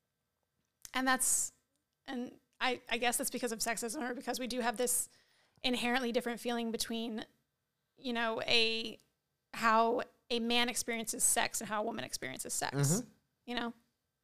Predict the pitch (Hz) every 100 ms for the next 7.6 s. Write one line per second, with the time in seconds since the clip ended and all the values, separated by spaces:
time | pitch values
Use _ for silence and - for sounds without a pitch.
0 | _ _ _ _ _ _ _ _ _ _
1 | _ 247 220 226 240 240 202 - - 247
2 | - - 262 285 226 - - - 254 294
3 | 240 220 202 - - - 208 - - -
4 | - - 156 170 143 123 98 - - -
5 | 233 240 - 101 104 95 - _ - 107
6 | 101 101 101 95 104 95 95 - 95 95
7 | 98 - 92 - -